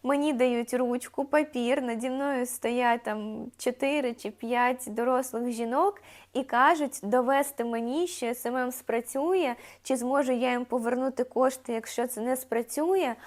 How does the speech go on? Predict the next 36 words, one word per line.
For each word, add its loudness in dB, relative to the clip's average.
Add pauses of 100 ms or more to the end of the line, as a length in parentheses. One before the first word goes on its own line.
(120)
а 0
чому 0
вони 0
повинні -2
мені -2
платити -2
сто -2
п'ятдесят -4
доларів 2
і -4
все 0
в -2
такому 0
русі, 0
а 2
скільки -2
ще 0
там -4
на 0
рекламу 2
потрібно -4
витрачати. -6
І 0
я 4
просто 2
в -8
той 0
момент 0
настільки, -2 (300)
не 0
знаю, 0
відчувала 0
себе 0 (280)
такою 6
розгубленою, 2
беззахисною. 0